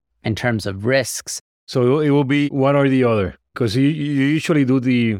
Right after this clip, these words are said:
Speaker 2: vas reversal first, and then if there's nothing, then you will do the, the retrieval, right?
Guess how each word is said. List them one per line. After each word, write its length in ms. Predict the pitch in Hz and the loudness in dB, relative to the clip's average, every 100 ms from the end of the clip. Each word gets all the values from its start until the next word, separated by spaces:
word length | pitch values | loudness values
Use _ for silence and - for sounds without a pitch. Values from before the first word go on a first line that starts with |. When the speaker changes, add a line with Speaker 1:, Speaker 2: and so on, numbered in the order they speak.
| 90 | -4
Speaker 2:
vas 260 | 104 117 120 | -2 0 0
reversal 400 | 117 117 - 135 | 0 -2 -4 -6
first, 380 | 113 107 123 | -2 -2 -4
and 140 | 143 104 | -6 -4
then 260 | 101 101 - _ _ _ - | -4 -4 -10 _ _ _ -10
if 160 | 104 | -6
there's 220 | 95 98 107 | -4 -4 -2
nothing, 340 | 107 110 104 | -4 -2 -2
then 120 | 101 | -2
you 100 | 101 | -2
will 100 | 98 | -2
do 180 | 90 98 | -4 -4
the, 340 | 92 90 82 - _ _ _ - | -2 -4 -6 -10 _ _ _ -4
the 100 | 104 | -2
retrieval, 440 | 95 - 104 87 | -2 -2 -4 -2
right? 240 | 90 117 | -2 -4